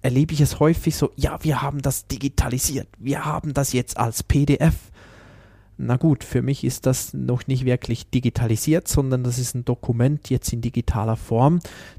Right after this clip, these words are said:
denn bei der Digitalisierung geht es insbesondere, zumindest für mich, wirklich um die Digitalisierung von Prozessen. Und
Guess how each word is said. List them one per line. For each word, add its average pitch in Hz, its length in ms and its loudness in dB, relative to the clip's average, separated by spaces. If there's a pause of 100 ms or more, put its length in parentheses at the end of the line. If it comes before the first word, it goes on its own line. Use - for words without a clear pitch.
denn 131 160 6
bei 120 120 6
der 120 100 2
Digitalisierung 120 760 2
geht 113 240 2
es 101 220 0
insbesondere, 117 800 2 (140)
zumindest 113 420 -4
für 104 140 0
mich, 120 340 0
wirklich 120 380 0
um 117 160 -2
die 113 160 2 (320)
Digitalisierung 113 760 0
von 101 260 -2 (340)
Prozessen. - 840 2 (400)
Und 143 220 2